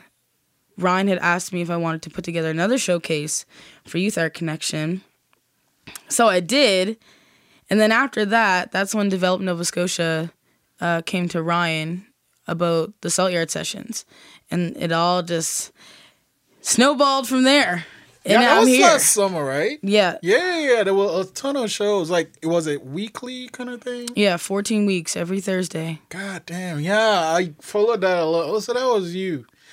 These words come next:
Speaker 1: Yeah.
Speaker 2: <laughs>
Speaker 1: That's me.
Speaker 2: What, I guess, what's your process when you wanna, like, you know, someone reaches out to you, Develop Nova Scotia, whoever, says, "Oh,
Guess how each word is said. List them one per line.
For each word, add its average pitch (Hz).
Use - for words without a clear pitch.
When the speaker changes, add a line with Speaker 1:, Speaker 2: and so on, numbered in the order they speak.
Speaker 1:
Yeah. 170
Speaker 2:
<laughs> -
Speaker 1:
That's -
me. 185
Speaker 2:
What, -
I 262
guess, 262
what's 320
your 415
process 202
when 165
you 156
wanna, 160
like, 151
you 147
know, 165
someone 185
reaches 165
out 147
to 127
you, 110
Develop 143
Nova 139
Scotia, 147
whoever, 160
says, 151
"Oh, 190